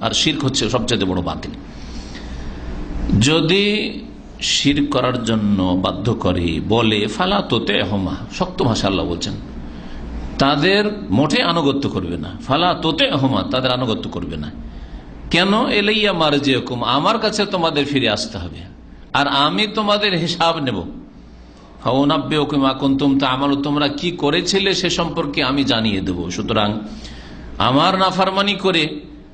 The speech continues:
বাপ মাকে সন্তুষ্ট করবে অথবা কোনো শাসককে সন্তুষ্ট করবে, কোনো ব্যক্তিকে সন্তুষ্ট করবে, এটা চলবে না। এই ছিল সূরা আনকাবুতের আয়াত। বাপ মা সম্পর্কে আবার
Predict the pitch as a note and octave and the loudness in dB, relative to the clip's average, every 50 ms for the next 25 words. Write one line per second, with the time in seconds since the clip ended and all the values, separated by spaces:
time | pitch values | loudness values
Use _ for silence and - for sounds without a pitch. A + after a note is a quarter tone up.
0 | - - - F2 F#2 A#2 B2+ C3 C3+ C#3+ D3 D#3 D3 D3 C#3+ - D#3+ D3 C#3 D3 | -20 -14 -8 -4 0 0 0 0 0 0 0 0 0 0 -2 0 0 0 0 0
1 | D3 C3 - - C#3+ - C3+ B2 A#2 A2+ A2+ A2+ A#2 A#2 A#2 - C3+ B2+ B2 B2 | 0 -2 0 -2 -2 0 0 0 0 0 0 2 2 0 0 0 2 2 2 0
2 | - C3 B2+ B2+ - - G#2+ G#2 - E3 E3+ E3+ D#3+ - E3 D3+ C#3 C#3 C#3+ C#3 | 0 0 2 2 2 2 0 0 0 -2 -2 0 -2 0 0 0 0 0 -2 -2
3 | C#3+ C#3+ D3 C3+ C3+ B2+ A#2 A2+ A#2 A2 G#2+ G#2 A2+ A#2 A#2+ B2 A#2+ A2 G2+ C#3 | 0 -2 0 0 0 0 2 2 0 0 0 0 0 0 0 2 0 2 2 0
4 | D3 C#3+ C#3+ - E3 D#3 C#3+ D#3+ D3+ C#3 C3+ C#3 C#3 - B2 - G2+ F#2 F#2 F#2 | 0 0 -2 -6 -4 -4 -2 -2 -2 0 0 -2 -2 -2 -4 -2 -2 -2 0 0
5 | F#2+ F#2+ - - - F#2 E2 D2+ C#2+ D2 C#2 C#2 C#2 - - - - - - - | 0 0 0 -2 -2 -2 -4 -4 -4 -4 -4 -6 -6 -8 -10 -14 -14 -14 -14 -12
6 | - - - - - - - - - - - - A#2 B2 C3+ C#3 D3 C#3 C3+ - | -12 -12 -12 -12 -12 -12 -12 -12 -10 -10 -6 -2 -2 0 2 2 2 2 2 2
7 | - - A2+ G#2+ G#2 G#2 G2+ - - - - - - - - - - - - - | 2 2 4 4 2 2 0 -4 -10 -12 -14 -14 -14 -14 -14 -14 -14 -12 -4 0
8 | G#2 A2+ B2 A#2+ - B2+ A2 G2+ G#2 G#2 - - G#2+ F2+ F2+ G2 F#2+ D#2+ D2 - | 0 0 0 0 0 0 2 2 2 0 0 0 0 2 2 0 0 -2 -6 -8
9 | - - - - - - - - - - - - - - D3+ E3+ F#3 G3 F#3+ F#3+ | -12 -14 -14 -14 -14 -16 -16 -16 -16 -14 -12 -4 0 2 2 2 2 2 2 2
10 | F#3 G3+ G3+ F#3 F3 G3 F#3 E3+ F3+ F#3+ F3+ D#3 D#3+ D#3+ D#3 - - - - | 4 2 2 2 2 0 0 0 0 0 0 2 2 2 0 0 -4 -8 -14